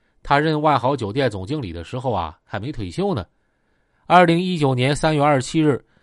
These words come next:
经包头市委批准，把已经退休一年的洪涛开除党籍，取消退休待遇，对其涉嫌犯罪问题以及线索移送司法机关是依法处理。二零一九年六月二十八号，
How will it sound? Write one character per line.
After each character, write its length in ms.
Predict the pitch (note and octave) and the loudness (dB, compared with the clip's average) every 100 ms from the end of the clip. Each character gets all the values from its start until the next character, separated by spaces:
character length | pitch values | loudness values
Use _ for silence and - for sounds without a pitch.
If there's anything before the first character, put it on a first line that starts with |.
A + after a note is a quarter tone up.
| _ | _
经 340 | - D3 D#3 D3 | -4 -2 -2 2
包 180 | E3+ | 4
头 140 | D3 D#3+ | 4 0
市 160 | C#3+ | 0
委 120 | B2 A#2+ | -2 -2
批 200 | - D#3 | -4 -4
准， 280 | F#2+ G#2 - _ _ _ _ | -4 -8 -12 _ _ _ _
把 200 | - G#2 | -6 -4
已 40 | G#2 | -4
经 160 | A#2 | -8
退 200 | C#3 C#3+ | -6 -6
休 180 | G#2 C#3 | -2 -4
一 160 | D#3 G2+ | -4 -8
年 180 | F2 | -8
的 80 | A#2+ | -8
洪 220 | G2+ C#3+ | -8 -10
涛 260 | F3+ F#3 F#3+ - _ _ | 0 0 0 -4 _ _
开 240 | - B2+ | -4 -2
除 120 | A#2+ | -2
党 220 | C3 G2+ G#2 | -6 -6 -8
籍， 260 | G#2+ F#3+ _ _ | -8 -10 _ _
取 260 | - - E2+ | -20 -18 -12
消 240 | - C#3 D3+ - | -6 -6 -6 -10
退 160 | D3 | -10
休 120 | A2+ | -6
待 200 | G3+ G#3+ | -2 -2
遇， 160 | F#2+ D#2+ _ _ _ _ _ | -2 -10 _ _ _ _ _
对 160 | A#3 G#3 | -4 -4
其 180 | - | -4
涉 240 | G#3 B3+ G3 | -6 -2 -2
嫌 160 | C3+ | -2
犯 160 | F3 F#3+ | -2 -2
罪 140 | D3 | -2
问 160 | E3+ D3+ | -4 -4
题 260 | G#2+ D3 - | -6 -8 -10
以 160 | - A2 | -12 -12
及 160 | F3 | -10
线 260 | F#3 A3 B2 | -8 -6 -6
索 320 | - F2 A#2+ _ _ _ - | -6 -8 -8 _ _ _ -14
移 180 | G#2+ C3 | -8 -8
送 260 | C3+ F#2+ F2 _ _ _ | -8 -10 -14 _ _ _
司 260 | - F#3+ | -10 -8
法 180 | C#3+ D#2+ | -8 -10
机 220 | E2 D#3 | -10 -8
关 180 | D3+ D#3 | -6 -6
是 200 | C#3+ F2+ | -6 -12
依 180 | E3 A3+ | -10 -8
法 160 | A#2+ E2 | -8 -8
处 180 | C#3+ | -6
理。 240 | F#3 G2 - _ _ _ _ | -6 -8 -12 _ _ _ _
二 160 | - G#3+ | 2 2
零 120 | G3 | 2
一 160 | G#3 G#3 | -4 -2
九 160 | E3+ | -2
年 200 | D3+ E3 | 0 -2
六 120 | F3 | 0
月 80 | E3 | 0
二 140 | D#3+ D3 | 0 0
十 60 | |
八 200 | C3+ D#3 | -2 -2
号， 280 | C3+ A#2 - | 0 -2 -4